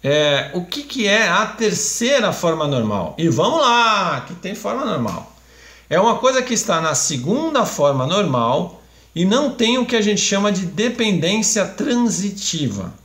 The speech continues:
O que é uma dependência transitiva? Uma dependência transitiva é um tipo de dependência em que, é, você tem, primeiro, não é? É, X determina Y.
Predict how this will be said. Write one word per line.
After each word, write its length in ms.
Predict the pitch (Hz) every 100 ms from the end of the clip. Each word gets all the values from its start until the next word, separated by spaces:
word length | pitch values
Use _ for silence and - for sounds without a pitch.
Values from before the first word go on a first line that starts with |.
| _ _
O 380 | - - - _
que 180 | - 294
é 40 |
uma 120 | 277
dependência 540 | 226 214 202 170 170 165
transitiva? 720 | 156 151 135 - 113 87 -
Uma 160 | 139 180
dependência 540 | 220 220 226 277 240
transitiva 880 | 208 185 127 120 - 170 151 101 90 -
é 80 | 143
um 100 | 160
tipo 300 | - 175 175
de 140 | 160
dependência 680 | 147 131 123 123 165 170 175
em 100 | 156
que, 380 | - 101 87 - _ _ _ _ _ _ _ _ _
é, 540 | 120 131 127 113 - - _ _ -
você 360 | 127 180 202
tem, 320 | 180 156 123
primeiro, 800 | 101 - 175 208 190 151 110 87 85 - _
não 140 | 110 123
é? 180 | 156 - - _ _ - _ _ _ _ _ _ _ _
É, 280 | 117 107 101 -
X 400 | - 220 233 185
determina 580 | 208 202 185 190 202 156
Y. 400 | 131 90 -